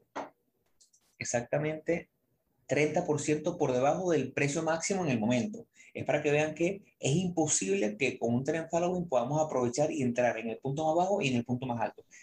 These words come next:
Por definición, es imposible. En este nuevo ejemplo,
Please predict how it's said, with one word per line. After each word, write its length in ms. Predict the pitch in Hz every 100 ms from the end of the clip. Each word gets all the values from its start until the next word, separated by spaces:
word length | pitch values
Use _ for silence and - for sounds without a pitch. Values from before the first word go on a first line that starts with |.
| -
Por 200 | - 135
definición, 560 | 131 131 131 135 220 240
es 100 | 131
imposible. 520 | 139 123 - - - _ _ _ _ _ - - _ _ _ _ -
En 120 | 127
este 180 | 123 165
nuevo 260 | 180 180 196
ejemplo, 460 | 208 170 190 -